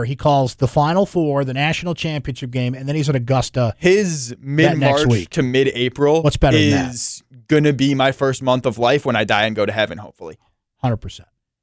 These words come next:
Speaker 1: And then every other year or so, it's just off the Super Bowl, too.
Speaker 2: Yep.
Speaker 1: And then he spends the summer calling golf,
Speaker 2: Uh-huh.
Speaker 1: nice and relaxed, and then he does N F L football for the fall, and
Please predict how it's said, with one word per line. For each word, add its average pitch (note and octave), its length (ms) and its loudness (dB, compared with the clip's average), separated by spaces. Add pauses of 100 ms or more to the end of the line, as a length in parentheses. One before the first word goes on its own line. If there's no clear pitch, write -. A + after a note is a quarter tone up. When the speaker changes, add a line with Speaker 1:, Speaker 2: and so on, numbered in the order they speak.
Speaker 1:
And C3 100 -2
then D3+ 220 0
every C#3 380 0
other C3 260 -2
year C#3 300 0
or A#2+ 140 -4
so, G#2 480 -6 (1040)
it's C3 180 -6
just - 220 2
off C3+ 180 2
the A2+ 80 -6
Super - 320 -4
Bowl, E2+ 220 -18
too. - 240 -14 (120)
Speaker 2:
Yep. C#3+ 220 0 (800)
Speaker 1:
And F3 100 4
then B3+ 80 4
he D#4+ 60 4
spends C#4 300 0
the B3+ 100 -2
summer G3+ 320 0
calling F3 340 0
golf, C3+ 500 -2
Speaker 2:
Uh-huh. D#3 180 -2 (540)
Speaker 1:
nice C#3+ 240 -4
and G3 80 0
relaxed, D3+ 540 -2
and D3 100 -8
then D#3 60 -2
he D#3+ 80 0
does D#3+ 180 -4
N D#3+ 80 -10
F D#3 140 -8
L D#3+ 100 -2
football D#3+ 400 -8
for D#3+ 140 -12
the D3+ 100 -14
fall, A#2+ 460 -6
and B2 320 -6